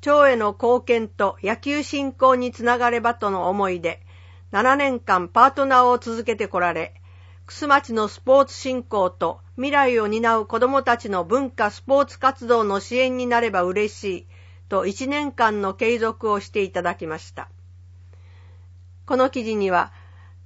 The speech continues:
カリン海賊スタジアムと生田幸男代表取締役社長の写真があります。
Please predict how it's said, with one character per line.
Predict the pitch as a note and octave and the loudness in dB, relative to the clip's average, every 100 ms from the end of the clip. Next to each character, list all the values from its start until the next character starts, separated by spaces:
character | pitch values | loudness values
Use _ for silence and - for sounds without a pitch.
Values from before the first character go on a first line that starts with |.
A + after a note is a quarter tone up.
| - - | -20 -20
カ | - - | -4 -2
リ | C#4 | 0
ン | C#4 C4+ | -4 -6
海 | - B3 A#3+ | 0 0 2
賊 | A#3+ A#3+ A#3+ | -2 -2 -10
ス | - | -4
タ | B3 | -2
ジ | A#3 A3 | 0 -2
ア | G3+ | -2
ム | G3 F#3 | -4 -6
と | F#3+ F#3 - - - - - | -6 -6 -6 -20 -20 -12 -8
生 | B3+ - | -8 -2
田 | C4+ | 2
幸 | A#3+ A#3 - A#3+ | 2 2 -4 -4
男 | G#3+ G3 - F#3 | -2 -2 -6 0
代 | G3+ C4+ B3 | 2 2 2
表 | C4 B3 | 4 4
取 | A#3+ A#3 | 2 -4
締 | C#4 C4+ C4 B3+ | -4 -4 -2 -2
役 | B3 A#3+ - | -2 -2 -4
社 | - B3 | -6 -4
長 | B3 G#3+ F#3+ | -2 -2 -4
の | F#3 | -6
写 | G3+ | -8
真 | F3+ G3 F#3 | -8 -6 -4
が | F3 | -4
あ | E3 | -4
り | D#3+ | -6
ま | D#3 | -12
す。 | D#3 - - - - | -14 -18 -20 -20 -20